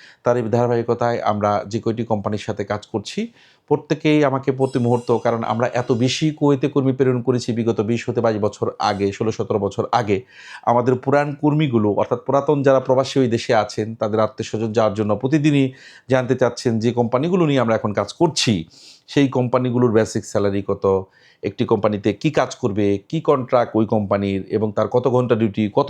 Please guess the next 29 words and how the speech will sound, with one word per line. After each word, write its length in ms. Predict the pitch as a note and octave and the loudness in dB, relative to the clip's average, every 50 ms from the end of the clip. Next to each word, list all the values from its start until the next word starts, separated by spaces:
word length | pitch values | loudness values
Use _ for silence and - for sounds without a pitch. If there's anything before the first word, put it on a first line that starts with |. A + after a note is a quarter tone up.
| D3+ C3 | 2 2
বয়স 180 | B2+ B2+ B2+ - | 2 0 0 -2
হতে 120 | C3+ B2 C3 - | -4 -4 -2 -4
কত 100 | C3+ B2+ B2+ A#2+ | -2 -2 0 -2
বছর 180 | A2+ - A#2+ A2 A2+ | -2 -2 -2 -4 -4
পর্যন্ত 300 | A2+ G#2+ A2 G#2+ G2+ - G#2+ G#2 G2+ - - - - - - - - G#2 | -4 -4 -4 -4 0 2 2 2 2 0 -4 -20 -20 -20 -12 -4 0 0
আয় 120 | G#2 G#2 G2+ | 0 2 2
কর্ম-, 240 | - A2+ G#2 G2 F2 A2 | 2 0 2 2 0 0
এই 60 | A#2 A#2 | 0 0
কোম্পানিতে 400 | B2+ G#2+ G2 G#2+ G#2 G2 F#2+ G#2 G2 D#2+ - B2+ | 0 0 0 0 -2 0 0 0 0 0 2 0
যেতে 140 | C3+ C3 B2+ A2+ | 2 2 2 2
পারবে, 240 | G#2+ G2 F#2+ G2 G#2 - - - F#3+ | 2 0 2 0 0 -2 -2 -2 -2
ইত্যাদি 280 | F#3 - G#3+ G3 E3 F3 E3 | 0 2 2 0 2 0 -2
ইত্যাদি 320 | - - D#3+ C#3 D#3 D3+ D#3+ D#3+ - | 0 0 0 0 0 -2 -2 -2 -2
প্রশ্নের 340 | D#3 C#3 - - - C#3 B2 C3+ | -4 -4 -4 -2 -4 -2 0 0
যেন 100 | B2+ B2+ A#2+ - - | 0 0 0 -4 -4
শেষ 140 | C3 A#2 - - C3+ | -6 -6 -4 -4 -2
নেই। 100 | D#3+ A3 C4+ - - - - - - - - | -2 -2 -4 -8 -14 -20 -20 -16 -6 -2 0
আমি 160 | C3 C#3+ D3 C3+ C3 C#3+ - - - - _ - | 0 0 0 -2 -2 -4 -6 -10 -16 -20 _ 0
যেহেতু 220 | A2 C3+ C#3 C#3+ D3+ D3+ | 2 2 4 4 2 0
তিনটি 240 | - D3+ D3+ D3 - E3 - | 0 -2 -2 0 -2 -2 0
কোম্পানি 260 | E3+ D#3 D#3 D#3 D3+ D#3 D3+ | 0 0 0 0 -2 0 -2
নিয়ে 140 | D3+ D3 D3 C#3+ | -2 -2 0 0
কাজ 100 | C#3 C3+ - - | -2 -2 0 -2
করছি, 240 | D3 C3 - - G#3+ - - E3 | -2 -2 -2 -6 -6 -2 2 2
এই 80 | E3+ D#3+ | 4 4
মুহূর্তে 260 | D3+ C#3+ D3 D3+ - C#3+ B2+ A#2+ | 4 2 0 0 0 2 2 2
আপনাদের 260 | B2 B2+ B2 A2+ A#2 A#2 - - F3 | 0 0 -2 -2 -2 -4 -4 -4 -6
একটি 180 | E3 - - F#3 F3 | -4 -4 -6 -6 -4
কোম্পানি 260 | E3 C3+ C3 C3+ B2 | -2 0 0 0 -2